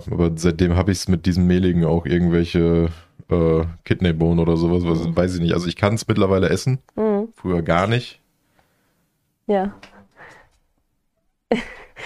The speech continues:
Speaker 1: Hat
Speaker 2: Die
Speaker 1: sie sich
Speaker 2: kratzt,
Speaker 1: geputzt?
Speaker 2: ja, war sehr witzig.
Speaker 1: Okay.
Speaker 2: Sie hat dabei sehr komisch geguckt, während sie sich an ihrem eigenen Ohr gekratzt hat und war erschrocken von ihrem Fuß.
Speaker 1: Nice.
Speaker 2: Ja.
Speaker 1: Das ist immer das Beste passiert immer hinter meinem Rücken. Nee,
Speaker 2: Ja.
Speaker 1: aber Kidneybohnen mittlerweile geht's, aber nicht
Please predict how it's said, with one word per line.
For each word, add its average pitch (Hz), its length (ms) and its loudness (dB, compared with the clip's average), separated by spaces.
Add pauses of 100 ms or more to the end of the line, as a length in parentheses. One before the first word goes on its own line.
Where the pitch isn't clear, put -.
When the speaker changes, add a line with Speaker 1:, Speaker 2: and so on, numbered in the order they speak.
(120)
Speaker 1:
Hat 180 80 -2
Speaker 2:
Die 240 60 -2
Speaker 1:
sie 98 80 -2
sich 95 80 0
Speaker 2:
kratzt, 220 180 0
Speaker 1:
geputzt? - 280 -2
Speaker 2:
ja, 214 260 2
war 220 120 -2
sehr 208 200 0
witzig. 214 720 -2
Speaker 1:
Okay. 90 340 -2 (760)
Speaker 2:
Sie - 100 -4
hat 202 80 0
dabei 202 180 0
sehr 196 140 0
komisch 214 300 -2
geguckt, 214 360 -4
während 190 180 0
sie 185 80 -4
sich 190 160 -4
an 175 80 -2
ihrem 175 200 -4
eigenen 185 340 -4
Ohr 180 160 0
gekratzt 180 560 -6
hat 185 100 -4
und 170 140 -2
war 180 120 0
erschrocken - 420 -2
von 180 140 -2
ihrem 170 160 -2
Fuß. 180 320 -6
Speaker 1:
Nice. 87 280 -2 (1700)
Speaker 2:
Ja. - 120 -2
Speaker 1:
Das 98 80 -2
ist 101 60 -4
immer 101 80 0
das 92 120 -4
Beste 98 240 0
passiert 104 300 0
immer 95 120 2
hinter 98 200 2
meinem 92 200 2
Rücken. 92 340 0
Nee, 101 120 4
Speaker 2:
Ja. 98 160 4
Speaker 1:
aber 92 140 4
Kidneybohnen 90 500 2
mittlerweile 82 380 2
geht's, 82 300 2
aber 80 280 2
nicht 82 240 0